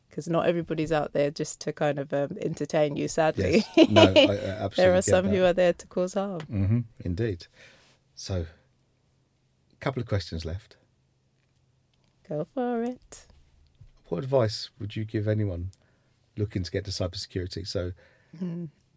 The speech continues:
Speaker 2: Elizabeth's twenty-year-old self, she's in Hackney. There's all the nonsense going around,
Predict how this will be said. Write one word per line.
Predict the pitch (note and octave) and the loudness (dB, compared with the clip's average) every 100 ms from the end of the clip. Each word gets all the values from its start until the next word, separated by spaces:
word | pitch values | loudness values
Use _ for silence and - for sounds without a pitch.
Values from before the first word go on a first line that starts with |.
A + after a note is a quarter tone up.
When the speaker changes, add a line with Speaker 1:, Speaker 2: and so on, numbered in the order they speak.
| - _ _ _ | -20 _ _ _
Speaker 2:
Elizabeth's | - A2 A2+ A2 G#2+ | 0 0 0 -2 -2
twenty-year-old | - G#2 G2 G2+ F#2 F2+ F2+ | -2 -2 -2 -2 -2 -2 -4
self, | F2 E2 - _ _ _ _ _ _ _ _ | -8 -8 -14 _ _ _ _ _ _ _ _
she's | - - F2 E2+ F2 - - _ _ _ _ _ _ _ _ _ _ _ _ _ _ _ _ _ _ _ | -12 -8 -6 -6 -8 -8 -12 _ _ _ _ _ _ _ _ _ _ _ _ _ _ _ _ _ _ _
in | C3 | -2
Hackney. | G2+ G2+ - F#2 G#2+ - _ _ _ _ _ _ _ _ _ _ _ _ | 0 -2 -2 -4 -4 -8 _ _ _ _ _ _ _ _ _ _ _ _
There's | G2 F#2+ | -8 -4
all | A2 | 0
the | A2 | 2
nonsense | G#2+ G#2+ F#2+ G2+ | 2 0 -8 -4
going | F#2+ F#2 | -2 -2
around, | F2 F2 G2+ | -4 -4 -8